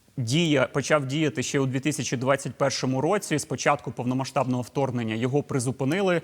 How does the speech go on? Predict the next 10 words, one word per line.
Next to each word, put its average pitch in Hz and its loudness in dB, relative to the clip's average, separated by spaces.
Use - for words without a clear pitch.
зараз 143 4
знову 139 0
відновили, 139 2
але 135 4
все-таки 170 0
поясніть, 147 -2
як 139 2
він 139 -4
діє 123 -4
зараз. 104 -6